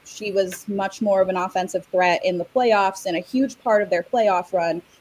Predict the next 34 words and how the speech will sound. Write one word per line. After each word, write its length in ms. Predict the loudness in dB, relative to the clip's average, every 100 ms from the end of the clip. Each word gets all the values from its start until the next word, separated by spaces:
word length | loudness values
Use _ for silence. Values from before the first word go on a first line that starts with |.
| -2
where 120 | -2
she's 220 | -2 -6
been 240 | -2 -2 2
relatively 560 | 2 2 -2 -2 -2
very 360 | 0 2 2 -2
quiet 440 | -2 0 0 -2
this, 280 | -4 -6 -10 -12 -10
this 220 | -10 -8
year. 320 | -4 -2 -2
So, 360 | -2 -2 -2 -4 _ _ -4
um, 340 | -2 -2 -4
you 100 | -4
know, 60 | -4
I 60 |
think 200 | -4 -6
spacing 420 | -6 -4 -4 -2 -4
was 140 | -2
a 40 |
little 220 | 0 0 0
bit 160 | -2
better 260 | -2 0 2
in 140 | 2
twenty 260 | 0 -2 -2
nineteen. 560 | -2 -4 -4 0 2
The 100 | 0
offense 380 | 0 -4 -4 -6
was 80 | -8 -8
kind 140 | -8
of 100 | -4
clicking 260 | -6 -4 -6
at 140 | -4
the 80 | -2
right 200 | -2 -2
time. 560 | -2 -2 0 0 -2